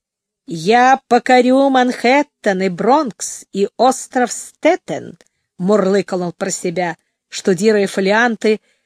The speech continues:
в книгохранилище университетской библиотеки, слова бессмертной песни, созданной Роджерсом и Хартом в тысяча девятьсот двадцать пятом году. "Да", обещал он самому себе,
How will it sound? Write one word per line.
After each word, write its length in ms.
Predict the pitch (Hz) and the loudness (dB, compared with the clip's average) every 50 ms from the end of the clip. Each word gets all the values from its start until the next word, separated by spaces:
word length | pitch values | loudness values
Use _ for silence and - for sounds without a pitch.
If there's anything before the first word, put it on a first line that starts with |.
| _ _ _ | _ _ _
в 120 | - - | -18 -6
книгохранилище 960 | - 202 220 240 196 233 - - 214 208 202 220 254 254 233 214 - - - 220 | -4 0 0 0 0 -2 -2 0 0 0 2 2 0 0 -2 -2 -4 -2 0 0
университетской 800 | 208 208 202 202 170 - 202 190 - 233 240 226 - - 202 190 | 0 0 -2 -2 -4 -6 -8 -4 -2 -2 -2 -2 -4 -8 -4 -4
библиотеки, 840 | 208 185 190 202 202 202 - - - 269 269 - - - - - _ _ _ _ _ _ _ _ _ _ | -4 -2 0 0 0 0 -2 -2 -2 -2 -2 -2 -4 -10 -14 -14 _ _ _ _ _ _ _ _ _ _
слова 380 | - - - 180 180 208 226 214 | -18 -10 -6 -2 0 2 2 2
бессмертной 720 | 190 202 - - - 220 254 277 254 - - 226 214 208 | 0 -2 -4 -4 -4 0 0 0 0 -2 -2 -4 -4 -4
песни, 540 | - - 277 311 311 - - - 185 175 165 | -2 -2 0 0 0 -2 -4 -8 -8 -8 -8
созданной 720 | - - 226 233 240 208 180 214 214 208 214 208 202 - - _ _ _ _ _ _ _ _ | -6 -4 0 0 0 0 0 -2 0 0 2 0 0 -2 -6 _ _ _ _ _ _ _ _
Роджерсом 840 | - 185 185 202 247 302 294 220 220 277 262 - - - 269 233 196 | -8 -4 0 4 4 4 4 4 2 0 0 0 -2 -2 -2 -2 -2
и 20 | 185 | -2
Хартом 640 | - - 220 269 294 294 - _ - 254 254 240 - _ _ _ _ _ | -4 -2 0 0 0 0 -2 _ -2 -2 -2 -4 -8 _ _ _ _ _
в 140 | _ - - | _ -20 -8
тысяча 460 | - - 302 320 - 302 - - 269 | 0 2 2 2 2 0 -2 -2 -4
девятьсот 420 | 196 208 196 185 - - 240 233 190 | -2 -2 -4 -4 -2 -2 -2 -2 -2
двадцать 440 | 165 185 196 202 - - - 175 - | -2 -2 -2 -2 -2 -6 -10 -12 -8
пятом 420 | _ 190 180 175 - 190 180 175 | _ -6 -6 -6 -6 -8 -8 -6
году. 380 | 160 175 170 147 160 143 156 - _ _ _ _ _ _ _ _ _ _ _ _ _ _ _ _ _ _ _ _ _ _ _ _ _ _ _ | -6 -6 -6 -6 -8 -10 -10 -12 _ _ _ _ _ _ _ _ _ _ _ _ _ _ _ _ _ _ _ _ _ _ _ _ _ _ _
"Да", 380 | 160 156 247 269 311 339 349 | -6 0 4 4 6 6 4
обещал 480 | 359 - 349 320 - - - 339 330 320 | 4 4 2 2 2 0 -2 -2 0 0
он 120 | 320 311 | -2 -4
самому 380 | - - 302 277 294 277 269 285 | -4 -6 -4 -4 -2 -2 -2 -4
себе, 500 | - - 285 269 220 262 262 254 262 247 | -4 -4 -4 -2 0 2 2 2 0 -2